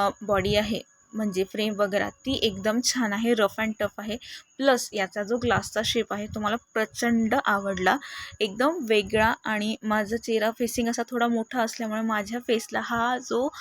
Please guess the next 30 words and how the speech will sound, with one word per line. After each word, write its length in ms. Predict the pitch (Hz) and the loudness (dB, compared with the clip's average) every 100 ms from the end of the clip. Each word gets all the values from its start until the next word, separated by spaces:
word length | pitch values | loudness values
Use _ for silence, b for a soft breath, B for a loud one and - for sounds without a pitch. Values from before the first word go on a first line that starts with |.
| B B B | B B B
अ, 180 | - 196 | -2 -2
सनग्लास 520 | 202 240 233 220 220 233 | 2 2 4 4 2 0
आहे 120 | 233 - | 0 -2
एकदम 360 | 190 190 240 | -4 -2 -2
परफेक्ट 560 | 247 208 208 - 220 208 | 2 2 2 -4 -6 -2
बसला 360 | 208 - 190 262 - - 202 | -2 0 -4 -4 -6 -8 -4
आणि 580 | 202 208 208 220 226 - _ _ _ - - | 0 0 0 0 -2 -6 _ _ _ -10 -2
फिट 120 | 277 - _ - | -2 -2 _ 2
टाईट 240 | 208 233 - - _ - | 4 2 -4 -20 _ -6
एकदम 440 | - 190 226 247 | -4 -2 -2 2
व्यवस्थित 420 | 220 196 220 240 233 | 4 4 2 -4 -2
फिटिंग 280 | 277 - 196 | -4 -2 -2
आहे. 180 | 196 214 | -2 -2
मी 380 | - - - 214 | -6 -12 -12 -6
तुम्हाला 200 | 214 220 | 0 2
दाखवते 520 | 226 190 - - 208 226 | 4 4 4 -4 -4 -6
की 120 | 254 | -4
हा 120 | 233 214 | -4 -6
किती 220 | 196 220 | -6 -2
सुंदर 380 | 269 226 196 196 | 0 2 2 0
दिसतोय 380 | 202 - 196 202 | -2 -4 -4 -4
चेहऱ्यावर. 500 | - - 196 190 269 B B B 233 | -6 -4 -2 -2 -4 B B B 0
तर 220 | 240 262 - | 2 2 -2
हल्ली 500 | - 233 214 214 226 - | -2 0 0 0 -2 -2
असा 240 | 220 226 | -4 -2
मोठा 320 | 226 202 254 | -2 -2 -4
चष्मा 380 | 240 208 - 214 | -4 -4 -4 -2
लावायचा 500 | 202 196 196 196 208 | 0 2 0 -2 -8
ट्रेंड 360 | 233 - 196 190 | -8 -4 -2 -2
आहे, 180 | 214 | -2